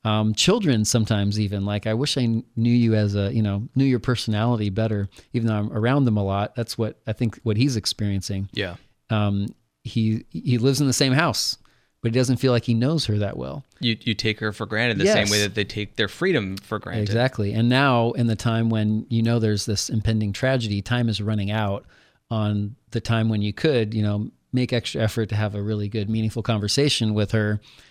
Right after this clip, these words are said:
Speaker 1: It's pretty much time is, time is, is over. But, um, so I thought that was very relatable, and it was extremely poignant in that, in that moment.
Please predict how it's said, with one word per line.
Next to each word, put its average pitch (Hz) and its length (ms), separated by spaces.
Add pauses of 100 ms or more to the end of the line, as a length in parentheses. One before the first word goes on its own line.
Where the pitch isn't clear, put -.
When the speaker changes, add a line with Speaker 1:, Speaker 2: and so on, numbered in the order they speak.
(760)
Speaker 1:
It's 110 220
pretty 151 240
much - 500
time 113 260
is, 104 200
time 107 260
is, 95 240 (200)
is 107 200
over. 104 360
But, 104 300 (380)
um, 104 460 (460)
so 123 220
I 120 100
thought 135 240
that 123 200
was 113 160
very 113 220
relatable, 127 840
and 107 180
it 110 60
was 101 240
extremely 107 420
poignant 104 460
in 104 80
that, 101 180 (120)
in 107 120
that 101 140
moment. 101 360